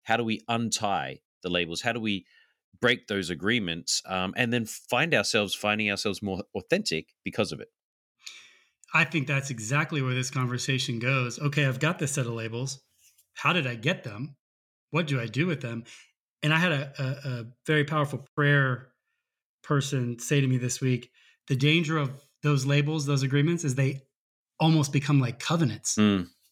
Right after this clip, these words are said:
Speaker 2: Huh. And then they become idols in our life. And so, exactly, we'll come back next week and we'll talk some more about,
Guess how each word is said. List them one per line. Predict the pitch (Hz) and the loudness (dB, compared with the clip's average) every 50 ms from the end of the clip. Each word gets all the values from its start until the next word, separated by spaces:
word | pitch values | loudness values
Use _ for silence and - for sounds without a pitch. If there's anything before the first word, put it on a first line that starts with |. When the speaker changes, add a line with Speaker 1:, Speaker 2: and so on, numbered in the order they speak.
| _ _ _ _ - | _ _ _ _ -2
Speaker 2:
Huh. | 294 226 - - _ _ _ _ _ _ | 0 0 0 -2 _ _ _ _ _ _
And | 151 151 | 2 4
then | 156 165 170 | 4 4 4
they | 160 | 4
become | 143 147 143 143 143 139 143 - | 2 2 2 2 0 0 0 0
idols | 127 160 254 247 156 131 110 | 0 0 0 0 -2 -2 -4
in | 120 117 | -6 -6
our | 107 110 | -8 -8
life. | 104 107 107 104 107 - - _ _ _ _ _ _ _ _ _ _ _ | -8 -8 -10 -10 -12 -16 -20 _ _ _ _ _ _ _ _ _ _ _
And | 156 151 143 | 2 2 4
so, | 139 - 156 151 147 143 143 147 143 143 - | 4 4 4 4 6 6 6 4 2 2 0
exactly, | 151 131 127 160 175 190 185 151 127 | 0 2 4 4 2 4 2 2 2
we'll | 127 147 143 | 2 2 2
come | 147 165 160 | 2 2 2
back | 156 151 147 147 | 4 2 2 2
next | 160 147 143 143 - | 2 2 2 2 2
week | 165 160 170 156 | 2 2 2 2
and | 156 131 131 | 2 2 2
we'll | 127 139 | 2 2
talk | 135 - 160 147 143 143 | 2 2 2 2 2 0
some | - - 127 127 123 | 0 2 4 4 4
more | 127 151 170 165 | 4 2 2 2
about, | 139 127 131 127 123 120 120 117 117 | 2 2 2 2 0 0 -2 -4 -8